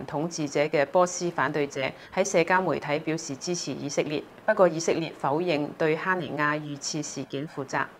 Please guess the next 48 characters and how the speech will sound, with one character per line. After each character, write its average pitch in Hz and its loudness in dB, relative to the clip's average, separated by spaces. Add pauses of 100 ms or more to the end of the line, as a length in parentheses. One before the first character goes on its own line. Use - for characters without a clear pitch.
(160)
特 190 2
拉 226 6
維 156 2
夫 202 -2
大 156 4
學 151 0
國 165 0
家 185 2
安 180 2
全 156 -4 (140)
研 135 -6
究 151 2
所 151 0
嘅 156 0
波 175 2
斯 175 -6
裔 170 0
以 156 -6
色 156 -2
列 151 -4
研 143 -6
究 147 0
員 139 -8 (360)
薩 170 4
布 175 4
提 151 -2
話： 143 2 (560)
「我 180 2
睇 175 2
到 175 6
X - 0 (100)
同 143 0 (220)
Instagram 185 0
上 143 0 (260)
有 170 6
好 175 2
多 208 6
波 208 0
斯 208 -2
社 151 0
交 170 4
媒 135 0
體 151 -2
用 143 -2
戶 147 -2
嘅 - 0
評 139 -6
論， 139 0